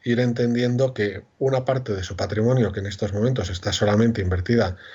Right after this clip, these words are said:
en, eh, letras, eh, pues no le va a pasar nada por ir entrando, ir mojándose un poquito en otro tipo de,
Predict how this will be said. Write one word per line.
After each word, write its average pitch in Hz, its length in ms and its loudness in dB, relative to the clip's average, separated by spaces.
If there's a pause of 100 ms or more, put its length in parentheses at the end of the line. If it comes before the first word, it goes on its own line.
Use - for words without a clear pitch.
(200)
en, 87 380 -2
eh, 85 200 -4
letras, 123 520 0 (320)
eh, 104 260 4
pues 104 280 0 (180)
no 117 200 4
le 120 80 4
va 123 120 4
a 123 40 0
pasar 120 280 -2
nada 117 300 -2
por 107 160 2
ir 110 200 2 (280)
entrando, 120 580 2
ir 107 160 2
mojándose 117 540 0
un 110 60 -4
poquito 120 460 0
en 113 120 -2
otro 113 220 2
tipo 113 260 -2
de, 113 240 0